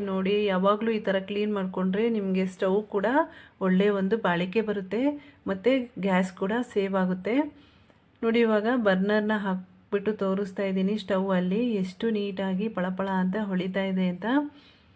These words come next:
ಕ್ಲೀನಾಗಿ ಒರೆಸ್ಬಿಟ್ಟೆ ಹಾಕೋಬೇಕು. ನೀರಿದ್ರೆ ಸ್ಟವ್ ಉರಿಯಲ್ಲ.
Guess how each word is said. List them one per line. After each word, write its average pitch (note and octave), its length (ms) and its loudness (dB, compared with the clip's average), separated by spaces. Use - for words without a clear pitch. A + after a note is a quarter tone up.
ಕ್ಲೀನಾಗಿ B3 500 2
ಒರೆಸ್ಬಿಟ್ಟೆ G3+ 560 0
ಹಾಕೋಬೇಕು. F#3+ 640 0
ನೀರಿದ್ರೆ G#3+ 600 2
ಸ್ಟವ್ G3 320 0
ಉರಿಯಲ್ಲ. F#3+ 460 2